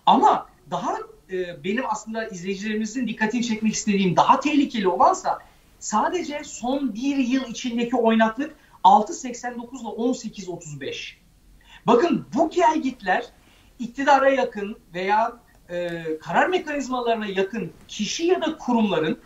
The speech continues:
bu bilgileri önceden almaları halinde ne kadar büyük biliyorsunuz. Bakın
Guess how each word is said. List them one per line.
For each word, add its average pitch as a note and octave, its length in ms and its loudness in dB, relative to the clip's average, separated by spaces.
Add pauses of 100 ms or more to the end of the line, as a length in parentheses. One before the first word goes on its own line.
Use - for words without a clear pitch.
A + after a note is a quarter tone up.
(280)
bu A#3+ 200 2
bilgileri D4+ 400 2
önceden A#3 520 4
almaları B3+ 560 4
halinde F#3+ 640 0 (300)
ne G3 200 0
kadar D#4 420 -4
büyük B3 360 0
biliyorsunuz. C#4 580 2
Bakın C4 320 2